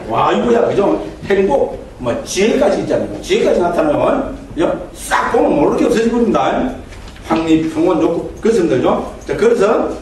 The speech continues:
자, 이거는 윗바사나의 경계랍니다. 삼백사십칠 쪽입니다. 청정도론 인용입니다. 이 초보적인 윗바사나로 윗바사나를 시작한 자에게 열 가지 경계가 일어난다.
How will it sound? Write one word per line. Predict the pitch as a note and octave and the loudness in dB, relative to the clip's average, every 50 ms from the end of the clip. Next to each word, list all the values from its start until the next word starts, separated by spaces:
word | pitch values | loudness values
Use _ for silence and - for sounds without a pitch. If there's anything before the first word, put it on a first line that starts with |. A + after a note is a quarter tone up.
| - - - - - - - - - - - - - - - - - - | -12 -16 -18 -20 -20 -20 -20 -20 -20 -20 -18 -18 -18 -18 -18 -16 -6 -2
자, | D#3+ E3 | 0 2
이거는 | E3 G3+ G3+ G3+ F#3 E3 E3 | 2 4 2 2 2 2 0
윗바사나의 | E3 D#3+ F3 F3 F3+ F3+ E3+ - | 0 0 0 2 2 2 2 2
경계랍니다. | D#3 D#3 D#3 F3+ F3 E3 - - - | 0 2 2 2 2 2 0 0 0
삼백사십칠 | - G3 F#3+ E3 D#3 D#3+ D#3+ D#3 - - F#3 | 0 0 0 0 0 0 0 0 0 -2 0
쪽입니다. | - F#3+ E3+ D#3+ D#3 D3 D3 - | 0 0 2 2 2 0 0 0
청정도론 | - G3+ G3+ F#3 E3+ E3 D#3+ D#3+ E3 | 0 0 0 2 4 4 4 4 2
인용입니다. | - F#3 F#3 F#3 F3+ F3 D#3 - F#3+ - - - - - - - - - - | 2 0 0 0 2 2 2 2 2 2 0 0 -4 -6 -8 -12 -14 -10 -2
이 | A#3 A#3+ A#3 A3+ | 0 0 2 0
초보적인 | - - - - D4+ - - C4 C4 B3 A3+ | 0 0 0 2 2 0 0 0 2 2 2
윗바사나로 | G3+ - G3+ G3 F#3+ F#3+ G#3 G#3 G3+ F#3+ F#3+ F3+ | 2 2 2 0 0 0 0 2 2 4 4 4
윗바사나를 | E3 D#3+ - - - E3 F3 E3+ D#3+ D#3 | 4 2 2 0 0 2 2 2 2 0
시작한 | D#3 - D#3 D3+ D3+ D3+ C#3+ | 0 0 0 2 2 2 2
자에게 | C#3+ C#3+ C#3+ - D#3+ D#3+ - - - - - - | 2 2 2 2 2 2 0 0 -4 -4 -2 0
열 | D#3 F#3+ B3+ C4+ - | 2 2 2 2 0
가지 | - C#4 B3 A#3+ G#3+ - | 2 2 2 2 0 0
경계가 | - D4 - - E4 A#4+ - D4 C#4+ - | 0 2 2 2 4 2 2 2 2 2
일어난다. | - - E4 - - - - - - | 2 2 2 2 2 0 0 -2 -4